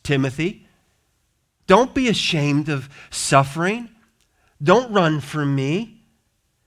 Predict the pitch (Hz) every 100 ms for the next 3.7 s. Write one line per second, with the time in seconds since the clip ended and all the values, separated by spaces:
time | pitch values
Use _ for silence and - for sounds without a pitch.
0 | _ - - _ - 147 165 - 208 196
1 | 180 208 269 220 180 185 202 160 143 165
2 | 185 156 160 165 - 135 127 147 151 208
3 | 185 226 254 - 139 113 104